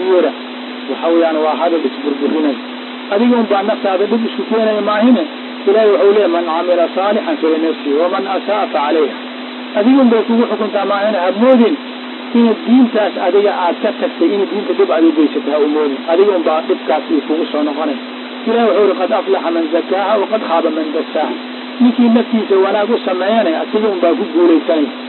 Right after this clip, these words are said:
Haddii naftaada aad wasakhaysidna, adiga un baa ku, aa, ku hoogaysid. Macnihi sidaa weeyaan. Ayib. Eh,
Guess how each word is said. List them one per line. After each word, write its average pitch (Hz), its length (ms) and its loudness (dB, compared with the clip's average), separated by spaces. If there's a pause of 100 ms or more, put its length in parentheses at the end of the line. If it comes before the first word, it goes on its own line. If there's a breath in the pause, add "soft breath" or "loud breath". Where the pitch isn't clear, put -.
(260)
Haddii 220 320 0
naftaada 220 460 2
aad 208 160 2
wasakhaysidna, 196 720 2
adiga 196 240 2
un 175 160 0
baa 156 120 0
ku, 180 180 0
aa, 156 220 0
ku - 140 -2
hoogaysid. 156 500 2
Macnihi 165 340 -2
sidaa 170 220 0
weeyaan. 151 320 2 (800)
Ayib. 190 240 4 (640)
Eh, 180 280 -2